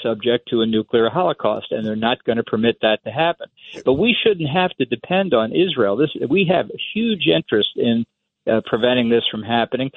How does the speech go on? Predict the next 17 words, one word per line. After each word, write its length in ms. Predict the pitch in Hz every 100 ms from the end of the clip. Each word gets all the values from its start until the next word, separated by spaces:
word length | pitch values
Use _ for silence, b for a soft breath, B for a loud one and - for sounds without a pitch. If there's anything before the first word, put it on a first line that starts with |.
| B B
And, 240 | 123 123 123
and 180 | 127 123
the 100 | 123
only 320 | 160 208 190
Biden 360 | 143 139 139 123
administration, 960 | 117 120 117 - 120 120 - 113 113
uh, 260 | 127 113 -
approach 420 | - 180 190 170 - b _ -
i-, 40 |
is 300 | 131 143 139 -
to 60 | 120
try 300 | - 127 120
and 160 | 117
beg 300 | 120 156 165
the, 600 | 127 120 113 110 110 113 113 b b _ -
uh, 20 |
uh, 280 | 110 110